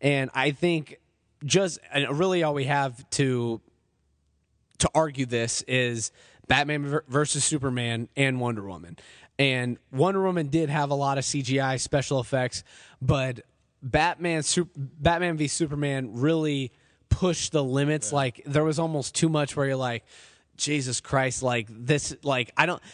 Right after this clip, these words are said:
Speaker 1: I personally just don't like the movies that are, like, aliens flying and su-, and, like, superpowers and gods coming down and just fighting each other and the whole world blows up. Like, that's just kinda played out in my mind.
Speaker 2: Mm-hmm.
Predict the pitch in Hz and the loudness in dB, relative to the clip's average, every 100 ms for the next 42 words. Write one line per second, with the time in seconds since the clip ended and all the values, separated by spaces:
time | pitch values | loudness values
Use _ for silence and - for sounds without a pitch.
0 | - - 180 190 214 - 190 165 160 151 | -6 2 2 2 0 0 -4 -2 -2 0
1 | 156 147 143 139 139 135 127 123 123 120 | 0 0 -2 -2 0 0 -2 -2 -2 -2
2 | 117 - - 160 160 156 147 139 - 143 | -4 -4 0 2 2 2 0 -2 -2 0
3 | 143 143 139 135 131 123 120 - - - | 2 2 0 0 -2 -4 -6 -10 -20 -14
4 | - - 156 143 135 117 110 - 214 170 | -4 -2 0 0 -2 -4 -4 0 0 0
5 | 147 151 143 151 147 135 123 120 139 135 | -2 2 2 2 -2 -4 -6 0 2 2
6 | 139 131 - 131 131 127 127 127 127 123 | 0 -4 -4 -2 0 0 0 -2 -2 -2
7 | 120 117 - - - 117 - 139 135 139 | -4 -6 -10 -18 -6 -4 0 0 2 0
8 | 131 120 135 127 120 117 113 - 147 131 | -2 -2 -2 0 -2 -4 -2 0 0 2
9 | 135 127 135 131 120 127 123 123 120 98 | 0 2 2 2 0 -2 0 -2 -2 -4
10 | - - - - 147 151 175 156 - 156 | -14 -20 -20 0 2 2 0 -2 0 0
11 | 139 151 143 139 143 - 135 123 127 135 | 0 0 0 2 0 0 -2 0 0 0
12 | 143 156 170 123 117 | 0 -2 -6 -14 -16